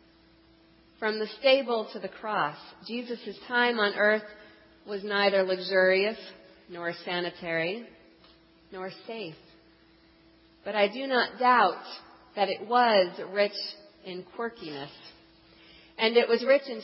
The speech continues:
stories, in creativity, in relationships, in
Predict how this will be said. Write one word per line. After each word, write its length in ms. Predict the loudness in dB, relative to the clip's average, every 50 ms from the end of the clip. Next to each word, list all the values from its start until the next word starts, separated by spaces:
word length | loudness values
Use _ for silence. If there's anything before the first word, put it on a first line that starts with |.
| -12 -8
stories, 600 | -4 0 2 2 4 4 4 4 2 0 -2 -8 -12 -16 -18 -14 -8
in 200 | -6 -6 -6 -6
creativity, 1080 | -8 -10 -6 0 2 4 4 4 2 0 -4 -2 -2 -2 -2 -4 -4 -6 -10 -14 -18 -20 -20 -20 _ _ _ _ _ _ _
in 140 | -10 -8 -4
relationships, 880 | -2 -2 0 4 4 4 4 2 -2 -6 -8 -8 -8 -8 -8 -10 -12 -16 -20 -20 -20 -20 _ _ _ _ _ _ _ _ _ _ _ _ _ _ -16
in 140 | -14 -14